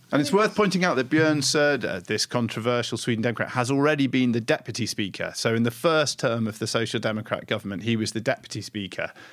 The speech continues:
and, you know, was controversial, but, but appeared to have sort of have quite a taste for the position and to enjoy the ceremony. And, uh, so, uh, it, it's not a,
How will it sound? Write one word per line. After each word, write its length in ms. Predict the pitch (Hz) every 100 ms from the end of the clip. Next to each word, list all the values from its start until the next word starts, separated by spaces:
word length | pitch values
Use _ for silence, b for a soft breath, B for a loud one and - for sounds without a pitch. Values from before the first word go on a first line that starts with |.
| B
and, 340 | 117 117 113 110
you 120 | 147
know, 160 | 117 107
was 280 | 107 120 110
controversial, 840 | 127 107 - 104 104 101 - 90
but, 340 | 90 120 -
but 180 | 131 120 - B B _ -
appeared 420 | - 156 147 117
to 120 | 113
have 140 | 110 -
sort 160 | 110
of 260 | 101 - -
have 260 | - 117 -
quite 180 | 139 107
a 40 |
taste 420 | - 131 117 -
for 100 | -
the 100 | 107
position 480 | 95 107 117 - 107
and 120 | 104 101
to 100 | 107
enjoy 360 | 104 120 117
the 100 | 104
ceremony. 680 | 101 110 107 104 98 95 107 B B B B
And, 280 | - 101 101
uh, 180 | 101 98
so, 540 | - 104 101 104 101 101 - - - _ 113
uh, 220 | 104 104 -
it, 140 | 127
it's 220 | 147 - 160
not 220 | 160 -
a, 120 | 120